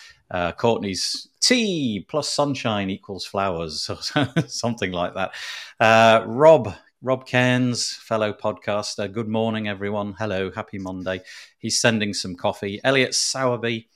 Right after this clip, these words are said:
who's just down the, Sowersby, I should say. Sorry, Elliot. He's just down the road from me, actually. He's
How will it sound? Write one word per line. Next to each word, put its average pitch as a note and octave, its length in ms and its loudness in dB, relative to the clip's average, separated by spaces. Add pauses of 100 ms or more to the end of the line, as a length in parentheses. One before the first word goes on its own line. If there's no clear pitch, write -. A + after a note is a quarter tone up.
(320)
who's F#2+ 140 -14
just - 220 -12
down G#2+ 260 -2
the, G#2+ 120 -8
Sowersby, G2+ 1000 0
I F2+ 60 -4
should - 220 -12
say. F#2 160 -8
Sorry, F#2+ 260 -8
Elliot. D#2 240 -10 (340)
He's G2 120 -12
just - 160 -8
down E2+ 160 -4
the E2 60 -6
road F#2+ 180 -4
from A2+ 160 -8
me, B2+ 120 -6
actually. F#2 380 -12
He's F#2+ 400 -12